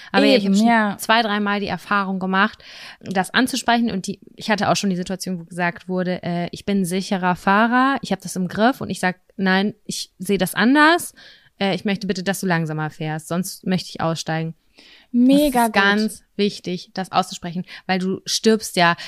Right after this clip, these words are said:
Speaker 1: innerlich, du stellst dir die schlimmsten Sachen vor und ich sag mal so, das kann ja auch passieren, weißt du, wenn die so rasen und man hat ja nicht nur sich im Blick, man muss ja auch auf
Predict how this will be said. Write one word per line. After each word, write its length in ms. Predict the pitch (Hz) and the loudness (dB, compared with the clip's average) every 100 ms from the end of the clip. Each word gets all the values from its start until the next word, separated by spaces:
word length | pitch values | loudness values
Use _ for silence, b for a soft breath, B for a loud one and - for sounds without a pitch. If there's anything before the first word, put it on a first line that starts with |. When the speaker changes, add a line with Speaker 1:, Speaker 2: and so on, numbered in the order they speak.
| B | B
Speaker 1:
innerlich, 480 | 185 180 175 175 - | -2 -2 -2 -4 -8
du 80 | 175 | -6
stellst 260 | 196 196 | -4 -4
dir 60 | 190 | -4
die 100 | 180 | -4
schlimmsten 320 | 220 220 175 | -2 -2 -2
Sachen 160 | 208 202 | -4 -4
vor 160 | - | -6
und 140 | 190 - | -6 -6
ich 140 | 196 | 0
sag 200 | 214 240 | 0 2
mal 140 | 196 180 | 0 0
so, 200 | 190 B B B | -2 B B B
das 160 | - - | -12 -8
kann 260 | - 254 294 | 0 2 4
ja 200 | 233 175 | 4 2
auch 80 | |
passieren, 560 | - 175 - 175 170 165 B B | -2 -10 -6 -6 -4 -6 B B
weißt 280 | - 214 214 | 2 4 2
du, 120 | 240 | -2
wenn 420 | 208 208 208 208 190 | 0 0 0 -2 -6
die 160 | 208 | -6
so 220 | 190 226 | -2 0
rasen 640 | 233 208 233 262 269 220 233 | 0 4 6 6 4 0 -2
und 320 | 208 208 - | -2 -6 -4
man 240 | 208 208 | -2 -2
hat 140 | 220 220 | -4 -2
ja 120 | 214 | 0
nicht 200 | 214 220 | 0 -2
nur 260 | 220 214 202 | -2 0 -2
sich 380 | 190 294 - 190 | 0 -2 -2 -4
im 120 | 196 | -2
Blick, 280 | 185 202 196 | -2 -2 -2
man 100 | 202 | -2
muss 160 | 226 | -2
ja 160 | 226 208 | 0 -2
auch 60 | |
auf 140 | 214 | -2